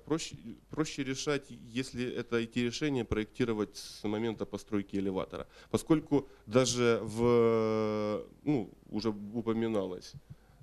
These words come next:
э, коллегами, что есть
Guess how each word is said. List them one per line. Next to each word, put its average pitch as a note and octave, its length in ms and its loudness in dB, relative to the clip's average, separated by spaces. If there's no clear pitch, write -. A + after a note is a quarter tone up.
э, G#2 640 -2
коллегами, A#2 520 2
что G#2+ 1160 4
есть B2 360 -2